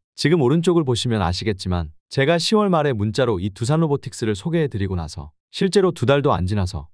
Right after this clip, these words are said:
이렇게 주가가 두 배 이상 급등이 나왔습니다. 그래서 당시에도 굉장히 많은 분들이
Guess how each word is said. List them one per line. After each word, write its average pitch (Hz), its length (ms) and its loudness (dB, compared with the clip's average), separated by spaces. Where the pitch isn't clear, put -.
이렇게 160 280 2
주가가 156 440 0
두 123 180 -2
배 156 160 2
이상 131 200 -2
급등이 120 340 -4
나왔습니다. 82 640 -6
그래서 170 340 4
당시에도 139 540 2
굉장히 135 420 2
많은 110 240 2
분들이 82 400 -4